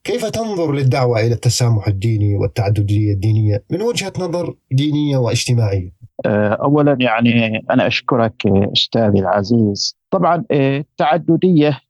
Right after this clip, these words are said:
Speaker 2: الدينية هي في النهاية دالة على الجمال الإلهي، لأن الله سبحانه وتعالى هو الواحد، وجماله،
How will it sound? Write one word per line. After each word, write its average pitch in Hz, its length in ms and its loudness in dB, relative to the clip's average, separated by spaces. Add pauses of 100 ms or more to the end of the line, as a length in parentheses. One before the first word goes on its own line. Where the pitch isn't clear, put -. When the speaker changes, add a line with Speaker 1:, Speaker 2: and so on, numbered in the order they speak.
(180)
Speaker 2:
الدينية 151 640 2 (540)
هي 165 260 2
في 170 60 0
النهاية 147 920 2 (160)
دالة 160 300 4
على 127 240 2
الجمال 127 480 0
الإلهي، 113 600 0 (520)
لأن 139 300 2
الله 127 220 0
سبحانه 117 560 -2
وتعالى 131 640 2
هو 147 160 2
الواحد، 117 640 -2 (200)
وجماله، 123 1300 0